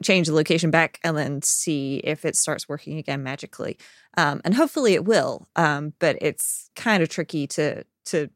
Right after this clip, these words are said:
figure this stuff out. So you are not the first person that's run into this issue, and I very much doubt you'll be the last. But, um, the new security logging notifications um, in, uh, HomeKit, they might be able to help you if you have a smart camera or a smart lock or something.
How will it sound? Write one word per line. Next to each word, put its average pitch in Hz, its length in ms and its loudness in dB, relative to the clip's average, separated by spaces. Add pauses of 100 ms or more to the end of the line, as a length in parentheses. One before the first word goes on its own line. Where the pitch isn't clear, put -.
(260)
figure 147 240 -2
this 147 160 -4
stuff 147 220 0
out. 143 320 -2
So 143 360 -4 (360)
you 170 180 2
are 165 180 4
not 185 180 4
the 165 60 -4
first 175 220 -2
person 156 240 -4
that's - 180 -10
run 147 140 -2
into 147 220 -6
this - 180 -10
issue, 151 380 -4
and 131 160 -4
I 151 80 2
very 196 180 6
much 170 220 2
doubt 160 180 2
you'll 151 80 -2
be 151 100 -4
the 147 120 -4
last. 143 420 -4 (300)
But, 175 140 4
um, - 260 0
the 208 80 6
new 262 160 4
security 277 880 -4
logging 247 400 -4
notifications 254 1040 -6 (340)
um, 170 440 4
in, 165 480 -2 (100)
uh, 165 360 4
HomeKit, 190 580 2
they 196 180 4
might 196 360 4
be 202 160 -4
able 170 180 2
to - 80 -8
help - 320 -2
you 160 80 2
if - 120 -6
you 170 140 -2
have 175 220 2
a 180 60 4
smart - 320 0
camera 165 320 -4
or 151 140 -2
a 156 60 -4
smart 165 320 -2
lock 156 280 0
or 170 60 0
something. 156 580 -2